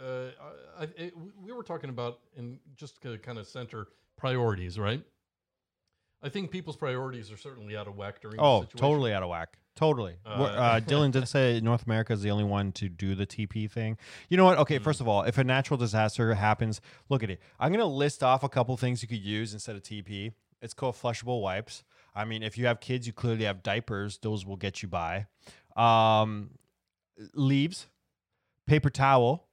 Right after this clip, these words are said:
Speaker 2: newspaper, <laughs> and guess what? I, what, two out of, like, five of those things are free. So you don't need that. The things that you do need is perishables. Soups,
Speaker 1: <laughs>
Speaker 2: broth. I think you mentioned that already.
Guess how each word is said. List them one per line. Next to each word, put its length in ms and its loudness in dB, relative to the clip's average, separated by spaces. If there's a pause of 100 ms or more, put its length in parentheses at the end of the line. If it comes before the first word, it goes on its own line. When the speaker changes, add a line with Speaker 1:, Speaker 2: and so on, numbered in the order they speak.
(160)
Speaker 2:
newspaper, 840 0 (320)
<laughs> 320 -20
and 160 -2
guess 240 2
what? 280 2 (1040)
I, 60 -14 (260)
what, 380 2
two 320 4
out 120 6
of, 140 0 (160)
like, 220 -2
five 300 0
of 60 -4
those 180 -4
things 260 -4
are 80 -2
free. 320 -6 (1400)
So 160 -2
you 120 6
don't 160 6
need 140 0
that. 180 4
The 80 0
things 260 -2
that 100 0
you 100 2
do 300 4
need 360 0
is 160 -4
perishables. 760 -4 (540)
Soups, 680 -4
Speaker 1:
<laughs> 40 -18
Speaker 2:
broth. 320 4
I 80 -4
think 180 -6
you 100 -4
mentioned 340 -4
that 120 0
already. 340 -4